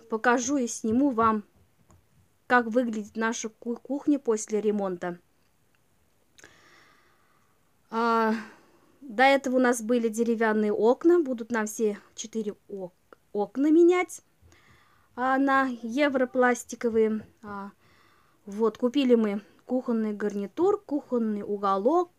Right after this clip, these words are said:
газовую плиту. В общем, я обязательно вам покажу, как выглядит будет наша кухня. Но сейчас я не стану снимать видео, потому что кухня наша, я скажу, так себе,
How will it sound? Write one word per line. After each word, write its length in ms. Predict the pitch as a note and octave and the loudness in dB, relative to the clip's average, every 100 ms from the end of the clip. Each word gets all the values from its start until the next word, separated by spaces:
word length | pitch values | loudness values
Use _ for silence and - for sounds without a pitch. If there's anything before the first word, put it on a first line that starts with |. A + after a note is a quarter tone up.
| _ | _
газовую 640 | A#3 A3 G3 F#3+ F#3+ F#3+ F3+ | -2 -2 -4 -10 -10 -10 -10
плиту. 720 | G3 G3 F#3+ - D4+ F#4+ G4+ - _ _ _ _ _ _ _ _ _ _ _ | -10 -12 -12 -4 0 2 0 -10 _ _ _ _ _ _ _ _ _ _ _
В 120 | G#3+ | 2
общем, 300 | D4 C4+ A#3+ | 2 2 0
я 140 | A#3 C4 | 2 2
обязательно 680 | B3 A#3 B3+ B3 A3+ G3+ | 2 2 0 0 -4 -6
вам 220 | G3+ A3+ G#3 | -4 -4 -4
покажу, 480 | G3+ - G3 A3 | -10 -10 -8 -8
как 260 | D#4+ C4+ C4+ | -4 -4 -2
выглядит 540 | A3+ A#3+ A3 G#3 G#3+ - | -2 -2 -6 -8 -10 -10
будет 360 | G3 A#3+ A#3+ A#3+ - | -8 -6 -6 -8 -10
наша 340 | G3+ G#3+ - | -10 -8 -12
кухня. 720 | G#3+ - F#3+ F3 _ F3+ F3+ F3 - - - | -16 -18 -18 -18 _ -14 -12 -14 -20 -20 -10
Но 140 | A#3 B3+ | -2 -2
сейчас 600 | - A#3 - C4+ E4+ D4 | -2 -6 -2 0 0 0
я 120 | B3 | 0
не 120 | A#3+ | 0
стану 400 | A#3+ - G3 G3 | -4 -6 -6 -6
снимать 440 | F#3 - F#3 F3+ F#3 | -12 -14 -12 -12 -10
видео, 300 | C#4+ D#4+ C#4+ | -8 -6 -6
потому 340 | G#3+ A3 G3+ | -8 -8 -8
что 180 | F#3+ - | -10 -14
кухня 380 | - D#4+ D4 C4 | -12 -4 0 0
наша, 440 | A#3+ A#3+ - G#3+ - _ _ _ _ _ - | -2 -4 -6 -10 -14 _ _ _ _ _ -10
я 160 | A3+ A3 | -4 -4
скажу, 480 | A3 G#3+ G3+ G3 F3+ - - _ _ _ _ _ _ _ | -6 -10 -10 -10 -12 -18 -20 _ _ _ _ _ _ _
так 220 | - A#3+ | 2 2
себе, 460 | - - A3 E4 E4 | 0 -10 -4 -4 -4